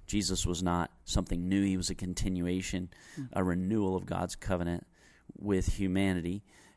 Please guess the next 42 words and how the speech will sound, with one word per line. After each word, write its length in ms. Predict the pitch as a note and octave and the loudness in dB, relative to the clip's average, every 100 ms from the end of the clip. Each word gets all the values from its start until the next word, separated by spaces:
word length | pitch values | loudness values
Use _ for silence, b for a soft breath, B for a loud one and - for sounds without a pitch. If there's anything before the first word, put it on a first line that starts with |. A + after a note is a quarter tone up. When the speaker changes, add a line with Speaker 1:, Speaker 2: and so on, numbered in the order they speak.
| _ | _
Speaker 1:
in 160 | G2+ F#2+ | -2 0
a 180 | F2+ C#2+ | 0 -4
very 360 | F#2+ F#2+ F#2 | 0 2 2
unique 380 | F2+ F2 F2 - | 0 -2 -4 -2
way 440 | G2+ A#2 F#2+ F2+ b b b b | 2 2 2 -2 b b b b
in 180 | - F2+ | -4 -4
his 200 | E2+ E2 | -2 -6
person. 600 | - - - - - - - B B B B - | -4 0 0 0 -2 -6 -12 B B B B -4
But 120 | B2+ | 0
this 140 | C3 - | 4 4
"stand 320 | - D#3 F#3 | 4 4 4
at 100 | F3 | 4
the 200 | C3 A#2+ | 2 2
crossroads 540 | - C3 B2 - A#2 G#2+ | 2 6 6 6 4 4
and 140 | G#2+ | 2
look, 240 | G2+ G2 - | 2 0 0
ask 280 | G#2+ A2 - | 0 2 0
for 80 | A2 | 0
the 120 | G2+ | 0
ancient 320 | G2+ - - | 0 -2 -4
paths, 400 | - F2+ F2+ - - | -2 0 0 -2 -2
ask 300 | G2+ B2 - | 0 0 -2
where 160 | B2+ | -2
the 100 | A2+ | 0
good 260 | F2 F#2+ A2 | -2 0 0
way 240 | G#2 G2 | 2 2
is 160 | F#2+ F#2 | 2 0
and 140 | F2 | -2
walk 300 | E2+ E2+ D#2 | -2 -4 -4
in 140 | E2 E2 | -4 -4
it, 120 | D#2+ | -6
and 180 | D#2+ D#2+ | -8 -4
you 100 | E2+ | -2
will 100 | F2+ | -2
find 340 | - F2 E2 | -2 -2 -2
rest 280 | D#2+ E2 - | -2 -4 -4
for 100 | - | -6
your 180 | E2 D#2+ | -6 -6
souls." 480 | - E2 D#2 D#2 D#2 | -4 -4 -4 -6 -4
I, 200 | - F2+ - - | -2 -4 -6 -4
I 320 | F#2+ G#2+ A2+ B B B B | 0 2 0 B B B B
wanted 460 | G#2 G#2 G2+ F#2 | 0 2 4 2